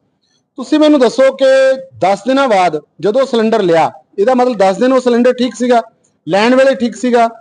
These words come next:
ਔਰ ਸਿਲੰਡਰ ਲੈਣ ਵੇਲੇ ਸਾਡੀਆਂ ਸਾਰੀਆਂ ਗੱਡੀਆਂ ਤੇ ਲਿਖਿਆ ਹੋਇਆ ਕਿ ਤੁਸੀਂ ਵੇਟ ਕਰਕੇ ਲਓ, ਸਿਲੰਡਰ ਚੈੱਕ ਕਰਾ ਕੇ ਲਓ।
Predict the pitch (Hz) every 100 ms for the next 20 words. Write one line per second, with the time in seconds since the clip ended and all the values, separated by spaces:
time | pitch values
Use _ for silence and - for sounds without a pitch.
0 | _ _ 247 262 226 220 247 269 226 208
1 | 247 233 185 190 208 _ _ 202 214 247
2 | 233 202 240 240 196 202 226 214 175 175
3 | 170 196 208 208 202 175 165 170 185 180
4 | 196 185 185 175 170 180 - 175 - 185
5 | 170 185 180 185